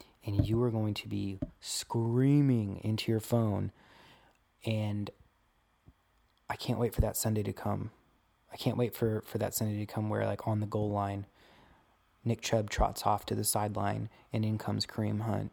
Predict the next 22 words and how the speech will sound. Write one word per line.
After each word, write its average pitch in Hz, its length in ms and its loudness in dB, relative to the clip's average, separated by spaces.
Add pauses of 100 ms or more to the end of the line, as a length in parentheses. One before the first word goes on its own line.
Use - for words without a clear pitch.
(120)
and 104 240 0
they 104 120 0
run 104 260 0
it 104 80 -2
with 113 120 -4
him 107 200 -4
three 107 260 -4
times, 107 380 -2
and 101 100 -4
he 107 60 -4
gets 104 200 -8
a - 40 -16
touchdown. - 480 -6 (440)
<laughs> - 520 -20
I - 1000 -8
really 110 260 0
am 104 100 -2
looking 104 240 -6
forward - 240 -8
to - 60 -8
that. - 240 -8 (1300)
Well, 156 280 6